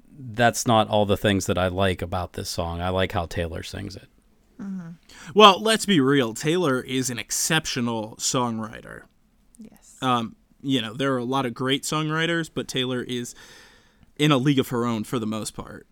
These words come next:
Speaker 1: Mm-hmm.
Speaker 3: Or a
Speaker 1: But
Speaker 3: league of very few, I should say.
Speaker 1: Mm-hmm. But, but I think it's part of how, how some of the lyrics are, are pronounced by Taylor, but we can get into that when we hit up the lyrics here. So.
Speaker 3: Which is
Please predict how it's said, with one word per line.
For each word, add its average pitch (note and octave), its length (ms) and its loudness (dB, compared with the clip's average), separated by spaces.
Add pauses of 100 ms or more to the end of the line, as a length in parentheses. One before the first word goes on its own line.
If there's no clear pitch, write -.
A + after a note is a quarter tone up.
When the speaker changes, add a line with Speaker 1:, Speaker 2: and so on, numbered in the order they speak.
(140)
Speaker 1:
Mm-hmm. G2+ 300 -8 (360)
Speaker 3:
Or B2 120 2
a A#2+ 80 2
Speaker 1:
But B2 80 6
Speaker 3:
league B2 160 0
of A2+ 80 -2
very A2+ 300 -4
few, A2+ 420 -4
I G#2 80 -10
should G#2+ 280 -8
say. A#2+ 320 -10 (140)
Speaker 1:
Mm-hmm. G2+ 320 -8 (400)
But, D3 200 2
but D#3+ 100 2
I D#3 100 6
think F3+ 220 4
it's C#3+ 160 0
part C#3 260 8
of G2+ 120 2
how, A2+ 340 6
how A#2 180 4
some G#2+ 260 0
of F#2 60 -2
the F2+ 100 -6
lyrics F#2 520 -6
are, E2+ 240 -6 (440)
are F#2 140 -6
pronounced F2+ 580 -2
by E2+ 160 -8
Taylor, E2+ 340 -6
but E2+ 180 -8
we G2+ 120 -2
can G2 140 -4
get F2 160 -2
into F2 220 -4
that E2+ 200 -6
when F2+ 140 -6
we F2 140 -6
hit F2+ 180 -6
up E2 140 -10
the - 80 -14
lyrics E2+ 400 -10
here. - 240 -16
So. - 160 -20 (180)
Speaker 3:
Which D3 240 0
is E3 520 4